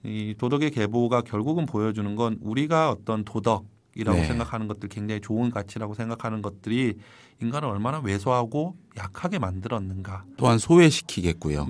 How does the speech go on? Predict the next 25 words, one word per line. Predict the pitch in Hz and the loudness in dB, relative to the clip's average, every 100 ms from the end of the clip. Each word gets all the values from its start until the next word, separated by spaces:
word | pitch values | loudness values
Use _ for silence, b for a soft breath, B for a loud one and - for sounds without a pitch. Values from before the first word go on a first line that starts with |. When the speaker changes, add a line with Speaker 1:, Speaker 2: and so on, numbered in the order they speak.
| 110 | 2
Speaker 1:
예, | 113 104 98 95 | 2 2 0 -2
뭐 | 98 95 | -6 -2
그런 | 120 120 | -2 0
것도 | 117 110 | -4 -8
가능하겠죠. | 104 101 101 123 113 95 - 117 120 b b b b _ | -8 -8 -6 -6 -6 -8 -6 -6 -8 b b b b _
이를테면, | - 127 127 139 135 131 127 127 _ _ _ _ _ _ 117 | -6 -6 -4 -2 0 2 0 -4 _ _ _ _ _ _ -14
어, | 113 117 117 120 _ | -12 -12 -14 -18 _
뭐 | 113 110 | -4 -2
그런 | 139 165 170 151 120 - | 6 6 6 2 -2 -4
얘기들을 | 110 110 117 117 | -4 -2 -2 0
많이 | 113 101 110 | 0 -2 -2
하시는데, | 139 139 131 107 123 113 - b b b b - | -4 -4 -4 -2 -2 -4 -6 b b b b 0
내가, | 113 120 165 180 196 - _ _ | 2 8 10 10 8 -6 _ _
어, | 113 110 110 | -6 -4 -4
그렇게 | 110 127 127 | -2 -4 -2
선하고자 | 123 175 196 165 123 104 | 0 2 2 2 0 -2
하고 | 139 139 110 113 101 107 | -2 -2 -2 -2 -4 -6
상대가 | 180 190 196 110 | -4 -2 0 -2
악한데, | 98 - 120 107 98 95 | -4 -4 -4 -2 -4 0
예를 | 107 113 110 | 2 2 2
들면 | 104 98 104 175 - b b b b b b | -2 -2 -2 -2 -6 b b b b b b
내가 | 107 104 | -4 -2
선하고자 | 139 214 233 190 151 | -2 0 0 0 -2
한다면 | 147 151 151 143 160 95 - - | -2 -2 0 0 0 -2 -8 -14
이 | - 131 127 | -4 -2 -2